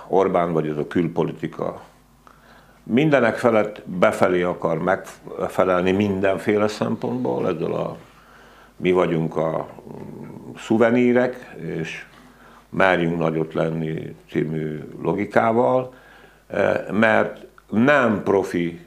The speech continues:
ügynökként működik, eh, a rendszer. Azt gondolom, hogy, eh,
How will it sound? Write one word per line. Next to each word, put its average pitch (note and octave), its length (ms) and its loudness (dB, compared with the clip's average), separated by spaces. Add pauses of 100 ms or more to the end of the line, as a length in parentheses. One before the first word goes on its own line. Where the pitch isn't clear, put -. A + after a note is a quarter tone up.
(120)
ügynökként D#2+ 760 -6
működik, D#2+ 640 -12 (1040)
eh, D#2+ 400 -6 (140)
a - 120 -2
rendszer. D#2 580 -2 (1400)
Azt F#2+ 320 0
gondolom, G2 520 2
hogy, E2+ 300 -4
eh, - 240 -12